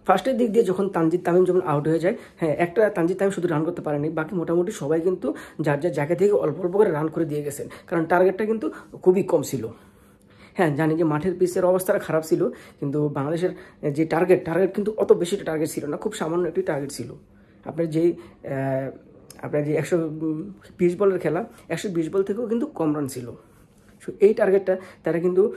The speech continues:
ফার্স্টে যারা ব্যাটিং করছে, খুব সুন্দরভাবে কিন্তু ম্যাচটা বের করে দিয়ে আসছিল। কিন্তু শেষের দিক দিয়ে যে এরকম একটা অবস্থা হইব, মানে, এটা, মানে, এই, মানে, তাও একটা, এই যে এই টি টোয়েন্টি ওয়ার্ল্ড কাপের মতো এরকম একটা ম্যাচে, এটা, মানে, আসলেই আমরা এক্সপেক্ট করি নাই।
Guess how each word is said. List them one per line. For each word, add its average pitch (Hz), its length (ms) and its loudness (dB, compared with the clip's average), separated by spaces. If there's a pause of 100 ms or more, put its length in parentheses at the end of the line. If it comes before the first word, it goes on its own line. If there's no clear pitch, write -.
(160)
ফার্স্টে 147 240 -2
যারা 156 160 0
ব্যাটিং 147 260 -2
করছে, 165 200 -2
খুব 175 180 -2
সুন্দরভাবে 170 500 0
কিন্তু 175 180 2
ম্যাচটা 151 240 -2
বের 143 180 -4
করে 143 180 -4
দিয়ে 139 140 -6
আসছিল। - 280 -10 (600)
কিন্তু 185 240 -2
শেষের 190 280 2
দিক 208 140 0
দিয়ে 233 140 4
যে 226 60 -4
এরকম 233 380 6
একটা 247 180 2
অবস্থা 196 300 2
হইব, 170 200 4 (600)
মানে, 180 440 4
এটা, 208 460 2 (260)
মানে, 170 120 2
এই, 220 320 0 (280)
মানে, 165 140 4
তাও 185 220 6
একটা, 208 340 4 (380)
এই 147 140 -6
যে 139 180 -2
এই 156 180 -4
টি 196 120 -8
টোয়েন্টি 226 260 4
ওয়ার্ল্ড 190 220 4
কাপের 233 140 6
মতো 214 200 0
এরকম 196 260 0
একটা 185 140 -2
ম্যাচে, 160 360 -2 (240)
এটা, 170 260 0 (240)
মানে, 156 160 0
আসলেই 180 320 2
আমরা 165 200 2
এক্সপেক্ট - 280 -10
করি 135 160 -6
নাই। 120 120 -12